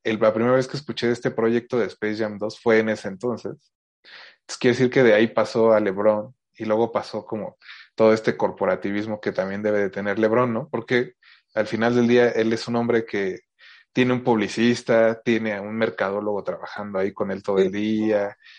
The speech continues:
Speaker 1: tiene, o sea, fundó, ahora que se mudó a Los Ángeles, fundó una especie de, como de casa productora, entonces también es como darle vida a la casa productora.
Speaker 2: Es como, bueno, no sé, pero también anda involucrado en cosas de, de política, bueno, activismo, ¿no?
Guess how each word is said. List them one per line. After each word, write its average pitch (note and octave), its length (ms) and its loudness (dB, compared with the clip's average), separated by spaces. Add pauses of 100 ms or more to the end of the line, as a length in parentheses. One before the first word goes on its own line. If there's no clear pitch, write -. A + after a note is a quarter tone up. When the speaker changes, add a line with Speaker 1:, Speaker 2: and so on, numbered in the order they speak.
(280)
Speaker 1:
tiene, A#2+ 540 4
o A#2 140 0
sea, B2+ 140 -2
fundó, A#2+ 340 -2
ahora A#2+ 160 2
que - 60 -12
se A2+ 120 -10
mudó G2 180 -8
a G2+ 40 -2
Los G#2+ 160 -4
Ángeles, A2 340 -8
fundó G2 300 -2
una G#2 120 -2
especie G2+ 420 -6
de, F#2+ 60 -6
como G2 200 -4
de F#2+ 80 -6
casa G#2 320 -2
productora, G#2 500 0
entonces A2+ 200 -4
también G2 320 -6
es G2 100 -10
como - 340 -8 (440)
darle A2 300 4
vida G#2+ 240 4
a - 20 6
la G2 160 -2
casa G2+ 320 -4
productora. C3+ 840 2 (140)
Speaker 2:
Es E3 100 -6
como, A2 1300 -2
bueno, D3+ 220 0
no D#3 100 2
sé, D3+ 220 0
pero G#2+ 380 0
también C3+ 240 -2
anda D3+ 200 -2
involucrado A#2+ 480 -2
en C3 60 -6
cosas C3+ 400 -4
de, G#2 480 -8 (460)
de D3+ 120 -2
política, D3+ 540 0
bueno, E3+ 200 4
activismo, C#3+ 640 -2
¿no? D#3+ 260 -8